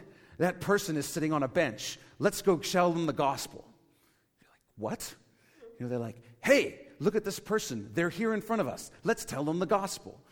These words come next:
They just have no fear at all, and they can do it all day. And when you're like, "Well, um, um," they don't even understand your hesitation because it comes so naturally for them. These are the people who are always telling stories like,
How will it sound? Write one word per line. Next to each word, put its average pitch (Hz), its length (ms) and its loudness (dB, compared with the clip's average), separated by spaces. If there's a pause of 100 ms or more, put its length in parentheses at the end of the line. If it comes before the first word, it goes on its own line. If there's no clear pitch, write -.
(180)
They 190 80 4
just 196 140 -4
have 165 180 4
no 240 720 8
fear 202 480 8
at 165 240 6
all, 170 380 8
and 135 100 4
they 170 80 6
can 180 200 2
do 208 180 4
it 208 160 8
all 208 220 8
day. 160 400 8 (260)
And 135 100 0
when 147 80 2
you're 175 140 4
like, 151 240 2
"Well, 151 240 -8
um, 113 640 -8
um," 113 380 -6 (340)
they 165 140 6
don't 180 300 2
even 180 220 0
understand 151 720 0
your 135 160 2
hesitation 123 680 -6 (220)
because 139 260 -2
it 135 140 -6
comes 151 340 0
so 151 180 -2
naturally 135 440 -2
for 120 160 -8
them. 104 160 -8 (320)
These 185 220 2
are - 20 6
the 185 100 2
people 175 300 2
who 165 100 6
are 156 120 10
always 160 200 8
telling 160 300 0
stories 160 400 -2
like, 127 160 0